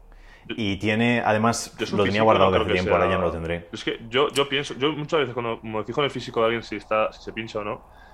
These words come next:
Speaker 2: me suelo fijar en los hombros, sobre todo si se
Speaker 1: Los hombros sí están muy redondeados.
Speaker 2: Y, sí, y si
Speaker 1: Como
Speaker 2: se nota
Speaker 1: pa'
Speaker 2: muchísimo
Speaker 1: fuera,
Speaker 2: las
Speaker 1: ¿no?
Speaker 2: venas. Cuando
Speaker 1: En
Speaker 2: está
Speaker 1: tres D.
Speaker 2: ¿Eh? ¿Cómo?
Speaker 1: Sí, como efecto en tres D.
Speaker 2: Sí.
Speaker 1: Y las venas pa' fuera.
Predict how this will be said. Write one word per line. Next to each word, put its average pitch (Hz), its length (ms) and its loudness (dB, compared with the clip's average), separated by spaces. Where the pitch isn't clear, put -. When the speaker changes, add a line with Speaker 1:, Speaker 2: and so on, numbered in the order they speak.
Speaker 2:
me 107 100 -6
suelo 131 160 2
fijar 135 220 2
en 120 80 0
los 113 140 -2
hombros, 139 400 -4
sobre 107 160 -4
todo 131 180 6
si 127 100 -8
se 120 180 0
Speaker 1:
Los 117 180 0
hombros 104 200 2
sí 104 40 -2
están 101 180 2
muy 104 120 4
redondeados. 90 680 2
Speaker 2:
Y, 120 120 -8
sí, 135 200 0
y 123 140 0
si 123 220 -2
Speaker 1:
Como 120 120 -4
Speaker 2:
se 135 120 0
nota 160 120 4
Speaker 1:
pa' - 80 4
Speaker 2:
muchísimo - 200 2
Speaker 1:
fuera, 87 160 6
Speaker 2:
las 135 100 4
Speaker 1:
¿no? 113 60 2
Speaker 2:
venas. 113 220 -2
Cuando 127 200 0
Speaker 1:
En - 60 0
Speaker 2:
está 165 80 0
Speaker 1:
tres 87 280 2
D. 85 160 -2
Speaker 2:
¿Eh? 151 120 -4
¿Cómo? 180 220 -8
Speaker 1:
Sí, 107 240 2
como 98 160 2
efecto 95 300 2
en 107 60 -2
tres 95 240 0
D. 85 200 -2
Speaker 2:
Sí. 135 380 0
Speaker 1:
Y 104 80 -4
las 95 160 0
venas 98 440 -4
pa' 101 140 0
fuera. 90 340 -2